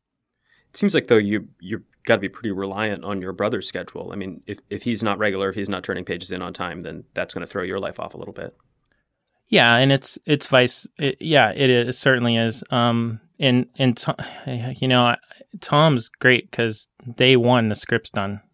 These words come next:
Speaker 2: Um, I, I've been working with Clay since two thousand eleven, and I've gotta say, that might be,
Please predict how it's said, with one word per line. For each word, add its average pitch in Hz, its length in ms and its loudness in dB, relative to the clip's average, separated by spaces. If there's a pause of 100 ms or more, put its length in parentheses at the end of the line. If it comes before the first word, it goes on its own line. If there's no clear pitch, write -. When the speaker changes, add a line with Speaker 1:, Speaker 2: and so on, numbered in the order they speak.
Speaker 2:
Um, 107 420 -4
I, 120 280 -2
I've 120 120 -4
been 117 200 2
working 113 280 0
with 110 140 -4
Clay 117 220 0
since 110 340 -6 (200)
two 120 140 -2
thousand 113 340 0
eleven, 107 500 -2 (540)
and 104 580 -4 (1080)
I've 110 220 -2
gotta 113 220 0
say, 107 420 -2 (960)
that 123 160 4
might 127 220 0
be, 107 340 -4